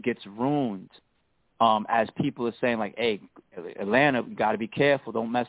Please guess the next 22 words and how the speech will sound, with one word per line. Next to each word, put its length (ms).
this 100
battle 400
up," 180
or 80
whatever. 460
If, 160
if, 160
if 220
they 160
mess 360
this 140
battle 460
up 180
because 460
there's 160
people 420
that 260
do 220
booing 540
or 200
they 160
disrespect 760